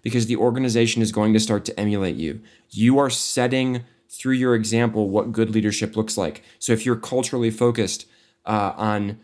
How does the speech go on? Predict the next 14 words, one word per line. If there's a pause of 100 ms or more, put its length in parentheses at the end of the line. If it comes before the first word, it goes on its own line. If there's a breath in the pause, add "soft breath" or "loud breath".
(140 soft breath)
like,
w-,
let's
say
it's
an
empowerment-based
culture,
you're
empowering
the
leaders
underneath
you,